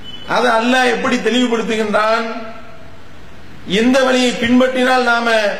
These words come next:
மறுமை வெற்றி பெற முடியும்? இது அல்லாஹ் தன்னுடைய திருமறையில தெளிவுபடுத்தி இருக்கின்றான். நபிகள் நாயகம் ஸல்லல்லாஹு அலைஹி வஸல்லம் அவர்கள் நமக்கு தெளிவுபடுத்தி சென்றிருக்கின்றார்கள். அது குறித்த ஆதாரங்களை திருமறை குர்ஆன் மற்றும்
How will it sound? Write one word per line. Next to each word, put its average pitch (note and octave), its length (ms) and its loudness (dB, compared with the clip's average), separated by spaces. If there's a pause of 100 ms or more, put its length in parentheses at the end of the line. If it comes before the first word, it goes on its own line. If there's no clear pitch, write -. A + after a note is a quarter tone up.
(140)
மறுமை A#3 340 2
வெற்றி A3+ 260 -2
பெற G#3 240 0
முடியும்? A#3 840 0 (640)
இது A3+ 180 2
அல்லாஹ் B3+ 340 2
தன்னுடைய A3+ 320 0
திருமறையில A#3+ 560 2
தெளிவுபடுத்தி A3+ 480 0
இருக்கின்றான். F3 760 -2 (760)
நபிகள் A#3+ 300 2
நாயகம் B3 340 2
ஸல்லல்லாஹு A#3 240 0
அலைஹி A#3+ 220 2
வஸல்லம் A3+ 240 -2
அவர்கள் A3+ 300 2
நமக்கு A3+ 340 0
தெளிவுபடுத்தி A3 640 0
சென்றிருக்கின்றார்கள். F#3+ 760 0 (1000)
அது A#3+ 240 2
குறித்த A#3+ 320 0
ஆதாரங்களை A#3+ 1000 0 (600)
திருமறை B3 380 2
குர்ஆன் A#3+ 460 0
மற்றும் B3 640 0